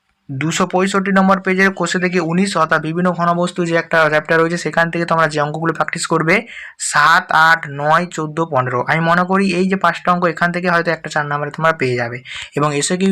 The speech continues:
হিসাবে তোমরা যে অঙ্কগুলো করবে, সেটা হচ্ছে দুইয়েরটা, তিনেরটা এবং পাঁচেরটা করে যাবে। তারপরে হচ্ছে আমরা রাশি বিজ্ঞানে চলে যাব।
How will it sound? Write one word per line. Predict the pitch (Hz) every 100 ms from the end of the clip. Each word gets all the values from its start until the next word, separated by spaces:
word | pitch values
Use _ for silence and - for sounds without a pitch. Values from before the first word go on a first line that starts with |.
| 190
হিসাবে | 190 185 185
তোমরা | 175 170
যে | 165 160
অঙ্কগুলো | 165 170 170
করবে, | 165 170 233 - - - - -
সেটা | 151 160
হচ্ছে | 156 147
দুইয়েরটা, | 143 160 170 - 180 175
তিনেরটা | 170 165 160 165
এবং | 165 151
পাঁচেরটা | 135 143 143 135
করে | 123 120
যাবে। | 117 117 127 - - - - _ - - - - - - -
তারপরে | 139 151 180 185
হচ্ছে | 190 196 175
আমরা | 175
রাশি | 165 156 190 180
বিজ্ঞানে | 165 165 160 143
চলে | 123
যাব। | 120